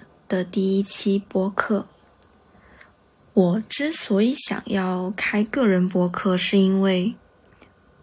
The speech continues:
我身边所有朋友几乎都在跟我说，“加加林，你话很多，而且非常有自己的想法。”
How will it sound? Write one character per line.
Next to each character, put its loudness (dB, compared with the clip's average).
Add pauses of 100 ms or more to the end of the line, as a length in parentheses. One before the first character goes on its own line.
(120)
我 4
身 2
边 0
所 4
有 6
朋 2
友 4
几 2
乎 0
都 2
在 2
跟 2
我 0
说 -4 (1160)
，“加 2
加 2
林， 6 (300)
你 4
话 -2
很 0 (140)
多， -2 (340)
而 6
且 6
非 2
常 2
有 0
自 -4
己 -2
的 -4
想 2
法。” -8